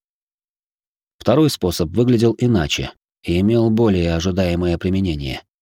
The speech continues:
пусть и в корне древо давало ряд эффектов на определённой территории. Увеличение скорости роста всех растений в десять раз,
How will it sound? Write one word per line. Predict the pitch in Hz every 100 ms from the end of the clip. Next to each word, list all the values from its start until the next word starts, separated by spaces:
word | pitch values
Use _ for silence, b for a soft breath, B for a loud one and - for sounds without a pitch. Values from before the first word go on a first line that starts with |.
| _ -
пусть | 82 -
и | 101
в |
корне | - 123 110 92
древо | 82 104 107 95
давало | 98 101 101
ряд | 98 98 -
эффектов | 92 - 110 - 101
на | 98
определённой | 90 98 95 95 95 92
территории. | 95 101 90 73 67 - _ _ _ _ _ _
Увеличение | 78 90 117 160 147 131
скорости | - 131 117 -
роста | 120 113 104 104
всех | 113 101
растений | 101 - 120 110
в | 104
десять | 107 107 101
раз, | 95 90 -